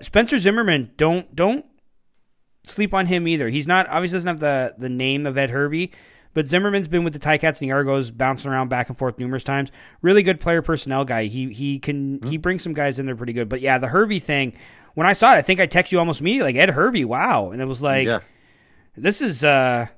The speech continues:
Speaker 1: it, it came out of left field. I, I didn't see anyone mentioning it. I didn't see anyone, like, you know, guys like Naylor, Dunk, guys like that. No one brought this up, and then it happens, and it's kinda like,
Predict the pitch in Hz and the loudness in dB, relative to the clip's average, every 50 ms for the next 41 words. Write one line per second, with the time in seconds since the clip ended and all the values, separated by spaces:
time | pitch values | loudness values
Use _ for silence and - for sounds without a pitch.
0 | _ _ _ - 175 180 - 208 202 202 - 233 262 277 269 233 208 214 202 - | _ _ _ 2 4 4 6 6 4 6 6 4 6 6 6 4 6 4 2 4
1 | - 240 214 156 143 139 156 147 - 160 165 147 131 127 196 185 202 - 185 175 | 4 4 4 4 4 4 2 2 2 0 0 0 0 -2 -2 -2 -2 -4 -4 -2
2 | 147 147 170 180 170 165 151 143 135 123 117 123 143 156 - 208 208 214 233 226 | -2 0 0 2 2 0 0 -2 -4 -4 -4 -4 -4 -2 -2 -2 -2 0 0 -2
3 | - - 131 135 139 139 131 - 139 135 135 135 135 131 131 131 131 131 131 127 | -2 -2 -2 -2 -2 -4 -4 -4 -4 -2 -2 -2 -2 -2 -4 -4 -4 -4 -4 -6
4 | 120 - _ _ _ _ _ _ - - 139 139 135 - _ - 147 143 135 135 | -10 -14 _ _ _ _ _ _ -4 0 0 0 0 -2 _ -8 -4 -2 -2 -2
5 | 127 139 131 123 117 120 110 101 151 156 165 160 160 156 139 110 143 143 143 143 | 0 0 0 0 -2 -4 -4 0 2 2 2 2 2 0 0 0 0 2 2 0
6 | 147 143 - - - 123 127 123 135 120 - 139 131 131 131 123 113 120 127 135 | -2 -6 -10 -8 -6 -6 -4 -4 -6 -6 -4 -2 0 0 0 -2 -6 -6 -4 -2
7 | 139 151 160 160 160 156 135 139 135 131 123 127 139 123 - 139 156 170 - 151 | 0 0 0 0 -2 -2 -2 -4 -4 -4 -4 -6 -8 -6 -2 -2 -2 -2 -2 -4
8 | 135 120 104 95 117 156 196 196 - 147 131 127 127 127 120 - - 135 131 131 | -6 -6 -6 -6 -2 -2 -2 -2 -2 -6 -6 -6 -8 -8 -10 -10 -8 -6 -6 -4
9 | 127 127 120 117 110 - - | -4 -2 -2 -2 -4 -6 -10